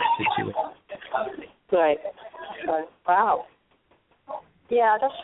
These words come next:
Speaker 2: that's kind of my, I mean, that's my overall feeling as well. But, um, you know, you never know who your neighbors are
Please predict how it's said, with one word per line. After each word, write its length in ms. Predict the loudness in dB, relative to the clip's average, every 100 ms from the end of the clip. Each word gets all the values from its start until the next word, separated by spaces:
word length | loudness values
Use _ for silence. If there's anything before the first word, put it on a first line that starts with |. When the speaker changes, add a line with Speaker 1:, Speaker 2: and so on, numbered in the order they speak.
| -8 -2
Speaker 2:
that's 160 | -2 0
kind 180 | 0 2
of 80 | 2
my, 420 | 2 4 2 2 2
I 20 |
mean, 120 | 2
that's 180 | 2 0 0
my 240 | 2 2 0 _ -20 -20 -4
overall 400 | -2 0 2 2 2 -2
feeling 320 | 0 0 0
as 80 | -2 -2
well. 320 | 0 2 0 -4 -14 -12 -12 -12 -12 -12 -16 -20 -20 _ -10 -2
But, 260 | 2 2 0 -6 -18 -20 -14 -2
um, 320 | 0 2 0 -2 -14 -10 -4
you 80 | 0
know, 240 | 2 0 -4 -20 -20 _ _ -20 -18 -18 -20 -12 -12 -10 -12 -12 -4
you 180 | 0 2
never 260 | 4 4 2
know 260 | 4 2
who 180 | 2 2
your 160 | 2 2
neighbors 420 | 2 2 0 0 2
are 240 | 2